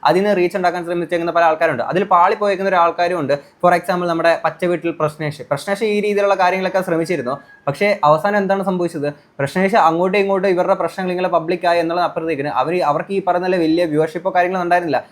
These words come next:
റിയാക്ട് ചെയ്തേക്കുന്നതും ട്രോൾ ചെയ്തേക്കുന്ന ആൾക്കാർക്കായിരുന്നു കൂടുതൽ വ്യൂവർഷിപ്പ്. ഈ ചെയ്താൽ ഞങ്ങൾക്ക് എല്ലാവർക്കും പൈസ കിട്ടി, അവർക്ക് എന്ത് കിട്ടി?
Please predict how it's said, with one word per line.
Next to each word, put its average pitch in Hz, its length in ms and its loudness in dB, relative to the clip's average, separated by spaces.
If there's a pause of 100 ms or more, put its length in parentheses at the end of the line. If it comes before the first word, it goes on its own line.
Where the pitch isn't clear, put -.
(160)
റിയാക്ട് 185 380 4
ചെയ്തേക്കുന്നതും 196 600 0
ട്രോൾ 170 320 2
ചെയ്തേക്കുന്ന 190 340 0
ആൾക്കാർക്കായിരുന്നു 170 520 0
കൂടുതൽ 170 280 -2
വ്യൂവർഷിപ്പ്. 151 480 -2 (220)
ഈ 180 120 4
ചെയ്താൽ 208 320 2
ഞങ്ങൾക്ക് 196 280 0
എല്ലാവർക്കും 196 360 2
പൈസ 170 260 2
കിട്ടി, 139 300 -2
അവർക്ക് 180 300 0
എന്ത് 196 160 0
കിട്ടി? 156 320 -2